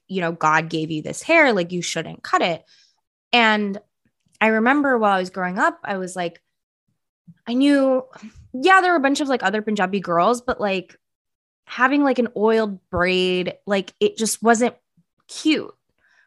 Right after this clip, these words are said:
right? And so I'd go on Pinterest and, like,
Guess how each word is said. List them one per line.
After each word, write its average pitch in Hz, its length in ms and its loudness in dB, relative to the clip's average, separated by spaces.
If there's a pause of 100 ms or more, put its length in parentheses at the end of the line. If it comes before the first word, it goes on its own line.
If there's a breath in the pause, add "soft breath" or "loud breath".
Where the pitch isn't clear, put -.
right? 240 280 6
And 247 140 2
so 247 120 2
I'd 214 220 0
go 262 220 4
on 247 140 0
Pinterest 202 800 -6
and, 202 120 0
like, 180 180 -4